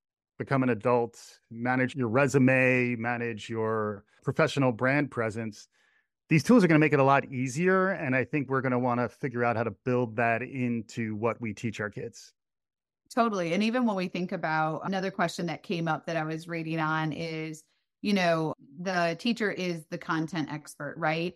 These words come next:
Speaker 2: But then how do we actually then support with instructional practices for students to demonstrate other depths of knowledge check questions ranging from, like, one to three? The other thing I think of as a teacher genuinely, and again, I,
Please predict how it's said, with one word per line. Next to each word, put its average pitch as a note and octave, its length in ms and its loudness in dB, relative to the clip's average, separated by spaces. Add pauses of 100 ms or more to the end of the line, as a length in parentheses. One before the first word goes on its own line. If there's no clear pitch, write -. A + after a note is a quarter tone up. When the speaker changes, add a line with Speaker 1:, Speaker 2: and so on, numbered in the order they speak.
(260)
Speaker 2:
But G3+ 120 -2
then G3 180 0
how G3 260 4
do C4+ 100 2
we A3+ 160 0
actually E3+ 360 -4
then E3 180 -4
support E3 400 -8
with E3 140 -8
instructional D#3+ 440 -8
practices D#3 800 -4
for F#3+ 120 0
students F#3 380 -4
to F3+ 100 -2
demonstrate E3 600 -2
other F3 520 0
depths F3 240 -2
of E3+ 100 -2
knowledge D#3 320 0
check C#3+ 160 -8
questions D3+ 380 -4
ranging D#3 340 -6
from, D3 120 -8
like, - 140 -10
one D3+ 240 0
to D3 100 -4
three? D3+ 460 -10 (400)
The G3+ 180 -2
other D4 200 4
thing C#4+ 160 0
I G3+ 80 2
think G3 180 -4
of F3+ 100 -4
as F3 120 -4
a D#3+ 60 -6
teacher F3+ 380 -8
genuinely, F3 580 -2
and F3+ 100 -2
again, F3+ 240 0
I, F#3 360 0